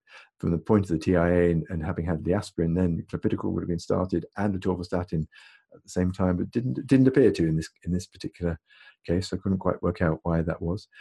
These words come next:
And the other question I had was her blood pressure, as reported in the, in the case, seemed to be quite low, or at least normal. And again, you wonder whether she could have come off the nifedipine as well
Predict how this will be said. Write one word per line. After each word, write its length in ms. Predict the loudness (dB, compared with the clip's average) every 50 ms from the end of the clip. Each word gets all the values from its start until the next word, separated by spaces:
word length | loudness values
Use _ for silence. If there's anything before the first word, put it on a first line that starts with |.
| -12 0 4
And 80 | 8
the 60 | 8
other 140 | 10 8 8
question 320 | 6 4 2 2 2 2 4
I 100 | 4 4
had 220 | 4 2 2 2
was 380 | 4 4 4 4 2 0 -8 -10 -6
her 100 | -6 -6
blood 240 | 0 2 0 0 4
pressure, 480 | 4 2 2 4 2 2 2 2 2 -2 -6 _ -20 -20 -20 -20 _ _ _ -4
as 160 | -4 -2 -2
reported 460 | -4 -2 0 0 0 0 -2 -2 -2
in 200 | 0 0 0 0
the, 120 | -2 -4 -4 -4
in 80 | -4 -4
the 60 | -4
case, 300 | -2 -4 -4 -4 -6 -6
seemed 460 | -4 -2 0 0 0 0 -2 -4 -6 -8 _
to 120 | -14 -6
be 140 | -2 -2 -2
quite 260 | 0 0 -2 -2 -2 -4 _ _ _ _ _ _ -20 -20 _ -8
low, 600 | -4 -2 -2 0 2 2 2 2 2 0 -4 -6 -6
or 200 | -4 -4 -4 -4
at 80 | -4 -4
least 220 | -6 -8 -6 -2
normal. 460 | 0 2 2 2 2 0 -2 -2 -2
And 360 | -2 -4 -4 -6 -10 -12 -16 -16 _
again, 160 | _ -2 -2
you 80 | 0 0
wonder 180 | -2 -2 -2
whether 200 | -2 -2 -2 -2
she 120 | -6 -6 -8 -6
could 100 | -6 -6
have 160 | -6 -8 -10 _
come 160 | -10 -8 -8 -8
off 100 | -10 -10 _
the 60 | -10
nifedipine 640 | -6 -6 -6 -6 -6 -8 -8 -8 -10 -10 -6 -2 0
as 100 | 0 2
well 240 | 4 4 4 4 0